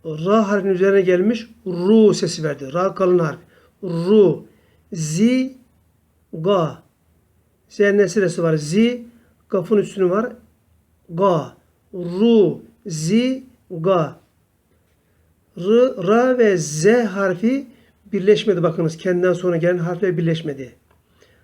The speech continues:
Ra, z, vav harfleri, elif harfi kendinden sonra gelen harfle birleşmez.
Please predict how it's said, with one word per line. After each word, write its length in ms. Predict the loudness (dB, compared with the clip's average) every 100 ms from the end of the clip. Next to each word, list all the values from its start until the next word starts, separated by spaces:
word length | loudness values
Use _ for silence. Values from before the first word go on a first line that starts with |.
| _ _ _ -4
Ra, 440 | 0 2 0 -4 -14 _ -16
z, 200 | -6 0 0 0 -4 -16 _ _ -4
vav 180 | -2 0
harfleri, 720 | -2 -2 0 2 2 0 -4 -18 _ _ _ _
elif 300 | 2 2 2
harfi 520 | -2 -2 -2 -2 -4 -12 _ _ _ -8
kendinden 460 | -4 -2 0 -2
sonra 220 | -2 -2 -2
gelen 300 | 0 0 0
harfle 600 | -2 -2 0 -2 -2 -8 _ _
birleşmez. 720 | -4 -2 0 0 -4 -6 -14